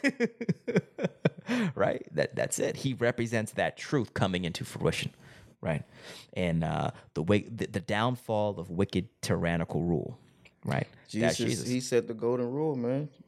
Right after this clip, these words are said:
Speaker 2: He said, "I'm here for the golden rule, bro.
Speaker 1: Yeah.
Speaker 2: I fear you with all the laws, but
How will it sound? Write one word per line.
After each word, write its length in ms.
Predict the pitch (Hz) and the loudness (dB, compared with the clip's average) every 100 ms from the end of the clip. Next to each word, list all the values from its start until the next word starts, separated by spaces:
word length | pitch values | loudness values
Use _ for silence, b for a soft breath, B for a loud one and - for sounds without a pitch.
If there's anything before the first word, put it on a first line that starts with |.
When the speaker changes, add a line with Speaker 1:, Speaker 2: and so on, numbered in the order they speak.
| - - - | -20 -14 -8
Speaker 2:
He 100 | - | -8
said, 200 | - 120 | -2 0
"I'm 120 | 139 | 2
here 120 | 131 | 0
for 160 | 123 120 | 0 -2
the 100 | 107 | 0
golden 420 | 117 120 120 110 | 4 4 4 -2
rule, 240 | 135 104 | -2 -2
bro. 220 | - 92 | 0 0
Speaker 1:
Yeah. 100 | - - | 0 0
Speaker 2:
I 120 | 101 | -2
fear 240 | - 131 | -2 0
you 180 | 143 147 | 0 0
with 100 | 127 | 0
all 160 | 104 107 | 0 0
the 40 | |
laws, 520 | 104 107 135 143 143 | -2 -2 0 0 -2
but 300 | 139 113 104 | -2 -2 -2